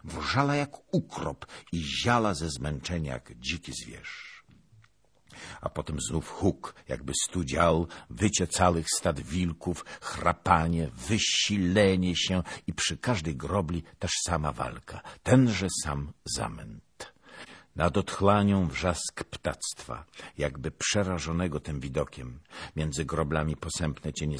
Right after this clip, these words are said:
skal, drgające na kolbani na kształt złych duchów. Ludzie ciągnący czółna, lubo przyzwyczajeni, żegnali się pobożnie,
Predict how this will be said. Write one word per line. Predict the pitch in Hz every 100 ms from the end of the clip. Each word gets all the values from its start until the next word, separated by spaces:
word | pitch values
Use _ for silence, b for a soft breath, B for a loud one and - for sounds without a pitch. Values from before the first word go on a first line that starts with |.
| -
skal, | - 76 76 76 B -
drgające | 65 - 73 76 76 78 71 69 85 76 - B B
na | 64 71 76 67 -
kolbani | - 80 62 57 87 78 73
na | 64 65
kształt | - - - 62 64 - - -
złych | 67 64
duchów. | 62 58 - 98 - - _ _ _ _ _ _ _ -
Ludzie | 113 127 117 110 B B
ciągnący | - 78 64 85 87 -
czółna, | - 107 101 95 85 78 B B -
lubo | 127 160 110
przyzwyczajeni, | - - 120 76 67 82 - 67 85 101 92 67
żegnali | 90 78 71 76 71 65
się | 69 64
pobożnie, | 67 60 69 65 67 71